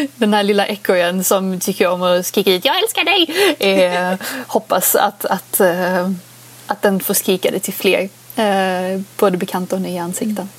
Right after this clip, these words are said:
Speaker 1: Så det är min kä-, eh, min känsla inför tisdag.
Speaker 2: Mm.
Speaker 1: Vad har du för känsla?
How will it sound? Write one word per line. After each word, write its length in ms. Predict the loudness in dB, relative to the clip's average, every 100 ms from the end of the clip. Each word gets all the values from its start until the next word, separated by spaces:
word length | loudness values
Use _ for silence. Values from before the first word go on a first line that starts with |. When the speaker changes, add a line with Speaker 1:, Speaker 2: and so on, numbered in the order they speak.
| -20 -20 -16 -8
Speaker 1:
Så 120 | -4
det 240 | -2 -2
är 40 | -2
min 220 | -2 -4
kä-, 200 | -8 -12 -8
eh, 160 | -6 -2
min 220 | 0 0
känsla 380 | -2 -4 -6 -8
inför 180 | -10
tisdag. 280 | -12 -12 -12 -14 -20 -4
Speaker 2:
Mm. 220 | -4 -4 -10 -4
Speaker 1:
Vad 80 | -2
har 40 |
du 100 | 0
för 120 | -2
känsla? 360 | -6 -6 -6 -6